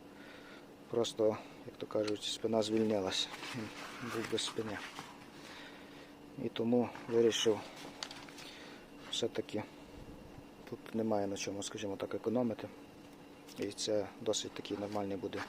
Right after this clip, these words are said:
вклад як в здоров'я, так і в роботу. Все, користуйтесь якісним інструментом, по потребі, звичайно. Якісний інструмент — це не тільки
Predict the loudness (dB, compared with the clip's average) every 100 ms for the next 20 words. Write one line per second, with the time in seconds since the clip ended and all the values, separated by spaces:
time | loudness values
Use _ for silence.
0 | -8 -12 -4 -4 -4 -6 -12 -12 -12 0
1 | 6 6 6 -8 -4 -4 -2 10 12 12
2 | 12 6 0 -2 -4 -10 -10 -2 0 0
3 | -2 -2 -8 -14 -16 -16 -16 -8 -8 -6
4 | -12 -14 -14 -10 -6 -2 -2 0 0 2
5 | 0 2 -2 -2 -6 -14 -14 -14 -16 -16
6 | -16 -4 -2 0 -2 -2 -4 -4 2 4
7 | 4 2 -4 -10 -16 -16 -18 -18 -18 -16
8 | -16 -14 -16 -16 -16 -16 -16 -12 -10 -2
9 | 0 0 2 2 2 -2 -4 -4 -4 -8
10 | -12 -16 -16 -16 -16 -14 -14 -14 -14 -14
11 | -14 -16 -16 2 2 2 -2 -2 -6 -2
12 | 4 6 6 2 -10 -4 0 2 0 2
13 | 2 4 2